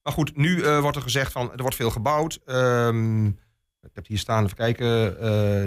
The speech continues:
Eh, niet alleen voor starters. De, de, de, oh ja, de V V D is, is tegen, tegen zo'n starterslening. Omdat zij vinden dat, ehm, het wel meevalt in Hengelo. De rente stijgt, eh, de, het aanbod aan woningen stijgt. Dus er is voldoende. Dan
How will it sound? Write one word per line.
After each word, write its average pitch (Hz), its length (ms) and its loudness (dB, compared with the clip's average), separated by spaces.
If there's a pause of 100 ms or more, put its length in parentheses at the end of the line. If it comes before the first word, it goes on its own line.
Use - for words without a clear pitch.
(120)
Eh, - 140 2
niet 143 120 2
alleen 120 140 2
voor - 100 0
starters. 151 520 -2
De, 113 380 0
de, 104 280 0
de, 101 440 0 (460)
oh 131 100 0
ja, 117 60 2
de 110 60 2
V 147 180 0
V 135 40 -2
D 139 60 0
is, 180 380 0
is 131 180 -6
tegen, 170 500 0 (260)
tegen 147 220 0
zo'n 117 120 2
starterslening. 104 760 0 (360)
Omdat 117 340 0
zij 123 240 0
vinden 151 420 0
dat, 117 280 -4
ehm, 113 480 2 (240)
het 120 120 -6
wel 123 100 2
meevalt 127 300 0
in 101 60 -4
Hengelo. 95 300 0
De 104 80 -6
rente 123 220 0
stijgt, 123 400 0
eh, - 60 -20 (340)
de, 98 260 -12 (100)
het - 160 -16
aanbod 143 300 -2
aan 127 120 -2
woningen 127 260 2
stijgt. 120 320 0
Dus 95 160 -6
er - 80 -16
is 123 160 -4
voldoende. 131 460 2
Dan 107 280 -4